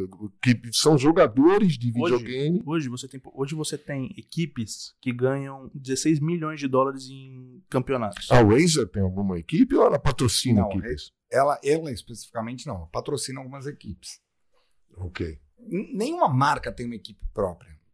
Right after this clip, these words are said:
Speaker 3: Porque não,
Speaker 2: Não.
Speaker 3: não faz sentido. É me-, seria
Speaker 1: Não
Speaker 3: a
Speaker 1: é que nem
Speaker 3: mesma coisa.
Speaker 1: automobilismo, por exemplo, que você tem uma, uma, uma, uma equipe de fábrica, né?
Speaker 3: Exato. É, é, é, você pode fazer uma, uma analogia similar ao futebol.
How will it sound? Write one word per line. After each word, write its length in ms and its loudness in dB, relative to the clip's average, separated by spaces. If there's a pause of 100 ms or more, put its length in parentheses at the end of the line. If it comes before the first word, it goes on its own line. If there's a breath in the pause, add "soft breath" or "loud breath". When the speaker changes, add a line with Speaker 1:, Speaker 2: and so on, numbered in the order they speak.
Speaker 3:
Porque 120 -12
não, 120 -8
Speaker 2:
Não. 420 -4 (360)
Speaker 3:
não 80 -12
faz 200 2
sentido. 320 -6
É 40 -4
me-, 160 -10
seria 220 -2
Speaker 1:
Não 80 0
Speaker 3:
a 20 0
Speaker 1:
é 20 -2
que 100 0
nem 80 6
Speaker 3:
mesma 120 2
coisa. 160 2
Speaker 1:
automobilismo, 520 2
por 100 -2
exemplo, 260 0
que 80 -8
você 240 0
tem 140 -2
uma, 440 0
uma, 320 0
uma, 240 -4
uma 80 2
equipe 320 2
de 100 -2
fábrica, 520 2
né? 140 -10
Speaker 3:
Exato. 720 -2
É, 100 0
é, 600 -8
é, 40 -20 (100)
você 300 0
pode 220 -2
fazer 220 -8
uma, 340 -6
uma 140 -8
analogia 540 -8
similar 380 -4
ao 100 -4
futebol. 600 -6